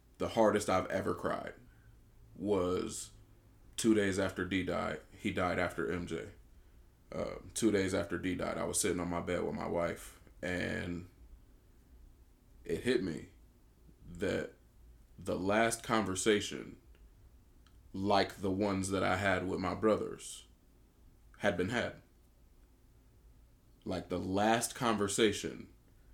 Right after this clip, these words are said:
that only they could have with me, it had passed. I would never do that again. I would never have a conversation like that again. And that was real tough.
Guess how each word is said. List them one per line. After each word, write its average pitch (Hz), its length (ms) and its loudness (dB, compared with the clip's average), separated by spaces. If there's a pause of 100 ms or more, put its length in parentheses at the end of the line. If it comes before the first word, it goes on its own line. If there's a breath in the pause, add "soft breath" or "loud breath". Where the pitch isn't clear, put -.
(180)
that 95 340 -2 (380)
only 139 460 8
they 113 360 8
could 101 200 0
have 107 300 4
with 110 200 6
me, - 220 -12 (1400)
it - 140 -4
had 101 140 4
passed. - 420 2 (680)
I 101 100 4
would 95 160 2
never 98 220 0
do 104 100 0
that 110 140 6
again. 127 240 0 (640)
I - 80 -6
would 92 120 -2
never 101 280 2
have 110 160 2
a 110 60 0
conversation 110 520 2
like 90 140 -2
that 110 140 0
again. 107 260 -2 (1120 soft breath)
And 101 120 2
that 131 140 10
was 98 140 4
real 113 460 10
tough. - 560 -2